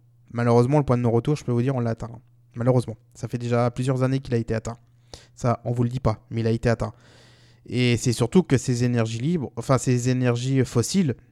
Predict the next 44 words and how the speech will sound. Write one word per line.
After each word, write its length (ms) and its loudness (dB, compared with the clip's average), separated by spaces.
euh, 760 0
il 100 -10
y 40 -4
a 120 2
un 60 4
jour 160 4
ou 40 8
l'autre 300 4
où, 260 4
bah, 320 0
ce 120 -6
sera 160 -4
plus 120 -4
là. 100 -8
Il 60 -8
y 40 0
aura 120 -2
plus 120 0
rien. 160 -2
Hein, 220 -6
le 160 0
pétrole, 440 2
euh, 560 2
quand 80 2
il 40 4
y 20 2
en 40 2
a 60 2
plus, 220 2
il 80 -8
y 60 -4
en 40 -2
a 40 -4
plus, 220 -4
hein. 80 -10
Alors 180 2
que 100 0
cette 220 -4
énergie 320 -2
libre, 320 0
hein, 80 -6
ces 240 -6
énergies-là, 540 -2
euh, 100 -8